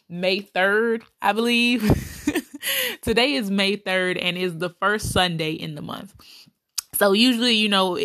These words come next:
um, if you grew up in the church, on the first Sundays, we take communion and, you know, we remember that scripture that's talking about breaking the bread, and it's symbolic of breaking the bread,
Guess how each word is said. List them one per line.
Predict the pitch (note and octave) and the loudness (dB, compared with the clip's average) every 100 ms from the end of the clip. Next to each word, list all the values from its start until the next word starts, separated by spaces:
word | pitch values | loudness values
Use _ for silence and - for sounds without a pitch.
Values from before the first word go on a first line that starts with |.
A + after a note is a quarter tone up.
| F3 | -2
um, | F3 E3+ | -2 -6
if | F3 F3 | -8 -6
you | F#3 | -2
grew | G3 | 0
up | G3 F3 | 0 -2
in | |
the | F3 | -8
church, | E3+ F#3 F#3 | -4 -2 0
on | F3 F3 | -2 -6
the | |
first | D#3+ F#3 G3 G#3+ | -6 -2 -2 -2
Sundays, | G3 F#3+ F3 E3 D#3 | -2 0 0 -2 -4
we | E3+ | -8
take | E3+ F#3+ F3 - | -8 -6 -6 -6
communion | E3+ E3 F3+ G3+ A3 A3 A3+ - - - | -6 -4 -4 -2 -2 -4 -6 -10 -20 -10
and, | G3+ F#3+ F3 E3+ E3 F3+ | -2 2 4 2 0 -4
you | F#3+ | -2
know, | F#3 | 0
we | F3 F#3 F3+ F3+ F3 - - | -2 -2 -2 -4 -6 -12 -6
remember | F#3+ G3+ A#3 A3 | -2 0 0 0
that | F#3 F3+ | -2 -4
scripture | - G3 F#3+ E3+ | -4 -4 -4 -6
that's | E3+ F3+ | -6 -2
talking | G3+ F3+ F3 | 2 2 0
about | E3 D#3+ D#3 | -4 -2 -2
breaking | D#3+ E3+ F3 F#3+ | -2 -4 -4 -6
the | F#3+ | -6
bread, | E3 E3+ E3+ E3+ | -6 -4 -2 -2
and | E3 | -2
it's | E3+ | -6
symbolic | - F3+ D#3+ E3+ F3 F3+ - | -6 -4 2 4 4 2 -6
of | D#3 | -10
breaking | E3+ F3+ F3+ F3 | -6 -4 -4 -8
the | |
bread, | E3+ D#3+ F3+ F3 F3 E3+ E3 | -8 -4 0 2 2 2 0